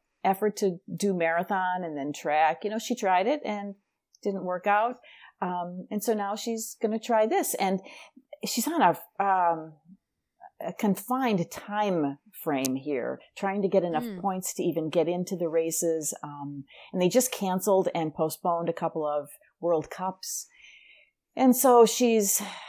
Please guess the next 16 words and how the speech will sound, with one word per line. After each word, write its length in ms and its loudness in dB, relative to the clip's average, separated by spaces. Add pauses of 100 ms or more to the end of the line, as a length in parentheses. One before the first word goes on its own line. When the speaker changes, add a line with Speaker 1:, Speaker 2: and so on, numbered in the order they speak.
Speaker 1:
um, 500 -4 (920)
yeah, 240 6
I 80 2
mean, 180 8
it's 140 6
not 220 12
easy, 220 10
but 140 8
nothing 300 10
along 240 8
the 80 0
way 120 4
has 120 0
been 160 -2
easy. 360 -6 (760)
Speaker 2:
Mm, 840 -8